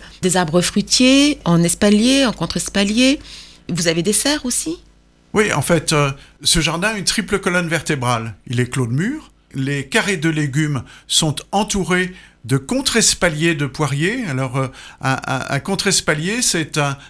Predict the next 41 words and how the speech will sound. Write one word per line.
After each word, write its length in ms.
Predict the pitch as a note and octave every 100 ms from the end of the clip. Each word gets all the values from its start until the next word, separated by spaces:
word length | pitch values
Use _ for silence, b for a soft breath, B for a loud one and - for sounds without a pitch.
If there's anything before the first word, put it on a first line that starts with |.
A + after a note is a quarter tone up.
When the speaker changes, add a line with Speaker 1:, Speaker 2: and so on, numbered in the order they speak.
| -
Speaker 2:
un 180 | C#3 D#3+
arbre 400 | F#3 F#3 C3+ C#3+
qui 320 | C#3 - C#3
est 220 | C3 B2+ A#2+ B B _ _
taillé, 520 | D#3+ C3+ D3 A#3 - _ _ _ -
mais 180 | D3+ E3
qui 160 | E3+
tient 240 | - G#3 B3+
sur 220 | - E3
des 80 | E3+
fils 260 | - A3
de 100 | F3
fer 440 | D#3+ - G3 A#3+ G3+
et 100 | D#3+
non 140 | E3
pas 180 | E3 G3+
contre 360 | - G#3 - D#3
un 60 |
mur. 380 | B2+ A#2+ G3+ -
Speaker 1:
Mhm. 260 | F#3 F3 B3+ - -
Speaker 2:
Et 100 | A#2+
puis, 200 | - F#3+
la 240 | B2 C3 C3
troisième 400 | - C#3+ E3 D#3
colonne 300 | C#3+ C#3+ C3+
vertébrale, 580 | B2+ C3+ A#2 D3 G3+ B B B
ce 180 | - C#3+
sont 200 | B2+ D#3+
des 100 | C3+
bordures 400 | B2 F#3 E3 D#3+
de 140 | C3 B2+
buis 340 | A2 D#3+ G#3+
que 140 | -
l'on 260 | C3 A#2 B2
essaye 360 | B2+ - D3+ C#3+
de 120 | C3
maintenir 540 | C3 D3+ E3+ E3+ D#3 -
en 100 | C3+
vie. 380 | A#2 C3+ F3+ A3+
Speaker 1:
Oui. 220 | A3+ G#3+ -
Speaker 2:
Euh, 240 | B2+